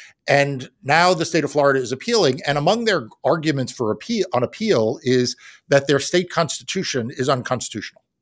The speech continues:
Like, what kind of state? Uh, states are in the business of defending.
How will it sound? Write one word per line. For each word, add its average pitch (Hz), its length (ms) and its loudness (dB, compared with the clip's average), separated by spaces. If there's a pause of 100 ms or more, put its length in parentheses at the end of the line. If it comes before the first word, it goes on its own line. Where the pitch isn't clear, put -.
(800)
Like, 151 240 -2 (480)
what 208 220 2
kind 262 160 2
of 214 80 2
state? - 420 2
Uh, 165 80 4
states 240 400 0
are 269 60 -2
in 233 100 0
the 185 60 4
business 156 320 0
of 143 80 -8
defending. 139 520 -2